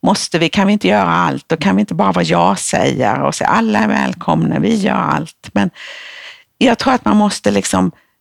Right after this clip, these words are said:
se att detta är en möjlighet att skapa en bättre vård. Så, eh, ja, det är inte jättekrångligt och det är inte jättesvårt, utan tvärtom, det är roligt och spännande. Försök, och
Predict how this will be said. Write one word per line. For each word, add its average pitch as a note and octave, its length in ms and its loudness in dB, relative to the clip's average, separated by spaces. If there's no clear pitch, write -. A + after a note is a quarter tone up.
se F#3+ 340 2
att F3 140 0
detta F#3 280 0
är D#3 60 2
en D#3+ 100 4
möjlighet D#3+ 680 0
att D#3+ 80 -4
skapa E3+ 540 -2
en B1+ 120 0
bättre - 420 -4
vård. C3 420 -2
Så, D#3+ 400 0
eh, B2+ 180 0
ja, A3+ 380 4
det A#3+ 340 2
är G3+ 60 2
inte C4+ 180 2
jättekrångligt D#3 800 0
och D3+ 80 0
det F3 80 0
är E3+ 80 2
inte G3+ 200 -2
jättesvårt, - 680 -4
utan F3+ 240 -2
tvärtom, - 520 -2
det - 60 0
är E3 100 2
roligt E3 440 -2
och D#3 100 -2
spännande. - 680 -2
Försök, - 640 0
och F3 220 2